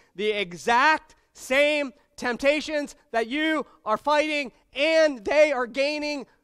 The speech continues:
victories in them. Not all the time, but they're gaining ground.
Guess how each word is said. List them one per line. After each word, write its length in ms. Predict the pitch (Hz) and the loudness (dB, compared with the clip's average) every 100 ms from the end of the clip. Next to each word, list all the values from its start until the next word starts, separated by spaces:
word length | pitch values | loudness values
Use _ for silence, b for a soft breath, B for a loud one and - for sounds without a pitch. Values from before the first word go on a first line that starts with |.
| _ | _
victories 800 | 160 349 370 - 311 262 202 - | -6 -2 -2 -4 -6 -6 -6 -10
in 260 | 233 233 226 | -6 -4 -2
them. 340 | 202 139 113 _ _ _ _ _ _ _ _ | -2 -4 -10 _ _ _ _ _ _ _ _
Not 200 | 156 202 | -2 2
all 240 | 285 339 349 | 4 2 2
the 80 | 285 | -4
time, 460 | 247 160 143 190 _ _ _ _ _ _ _ | -8 -10 -10 -16 _ _ _ _ _ _ _
but 140 | - | -8
they're 120 | 208 180 | -8 -4
gaining 400 | 233 240 254 226 | -2 -2 -6 -8
ground. 600 | 226 254 226 135 - | -8 -8 -10 -12 -14